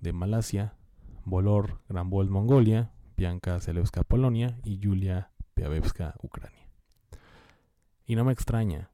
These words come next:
Argentina es uno de los países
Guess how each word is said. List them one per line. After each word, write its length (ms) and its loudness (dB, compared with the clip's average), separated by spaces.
Argentina 840 -4
es 200 -4
uno 100 4
de 60 4
los 160 -2
países 680 -8